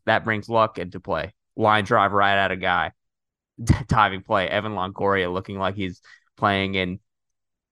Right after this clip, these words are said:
twenty twelve and not twenty twenty-three. Like, this series is indicative of, like, what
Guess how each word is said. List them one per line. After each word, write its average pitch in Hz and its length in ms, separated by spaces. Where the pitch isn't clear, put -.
twenty 107 380
twelve 98 440
and 92 220
not 98 240
twenty 95 200
twenty-three. 92 680
Like, - 160
this 127 280
series 120 640
is 123 160
indicative 120 680
of, 98 300
like, 95 220
what 101 500